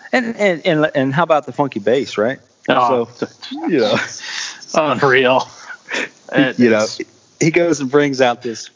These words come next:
Speaker 1: freaking funky, Simple True-esque
Speaker 2: Yeah.
Speaker 1: kind of, it actually, if you listen, and, and, and don't tell anybody I told you,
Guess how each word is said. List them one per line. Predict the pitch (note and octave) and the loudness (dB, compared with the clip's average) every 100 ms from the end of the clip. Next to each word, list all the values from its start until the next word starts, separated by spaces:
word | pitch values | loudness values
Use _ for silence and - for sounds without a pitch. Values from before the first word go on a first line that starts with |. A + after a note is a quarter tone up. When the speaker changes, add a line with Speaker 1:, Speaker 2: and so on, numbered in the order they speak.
| _ | _
Speaker 1:
freaking | D3 C3+ - A#2 G#2+ | -14 -12 -8 -8 -6
funky, | - D3 F3+ F#3 E3 D#3 B2+ - - | -2 -2 -2 0 0 0 -2 -8 -10
Simple | - D#3+ E3 D#3+ | 0 0 2 0
True-esque | D#3 - C#3+ C#3 C3 B2 B2 A#2+ C#3 | 0 2 4 6 4 2 0 -2 -6
Speaker 2:
Yeah. | - - - - | -8 -16 -14 -2
Speaker 1:
kind | D3+ C#3+ | 0 0
of, | B2 - - | -4 -6 0
it | E3 D#3 | 0 2
actually, | G3 - B2 G#2+ - - - - | 0 0 -6 -6 -10 -20 -16 -10
if | B2+ | -4
you | D3 | -2
listen, | C#3 G#3+ - G2 F2+ _ _ _ - | 0 -2 -6 -10 -12 _ _ _ -14
and, | A2+ | -10
and, | A#2 A2 A2+ G#2+ - | -6 -4 -2 -4 -2
and | G#2 - | -4 0
don't | C3 C#3 | 0 2
tell | C#3 C#3 | 2 2
anybody | A#2+ G#2+ G2+ | 4 4 2
I | |
told | F2+ C3+ C3 | 2 2 2
you, | F#2+ | 0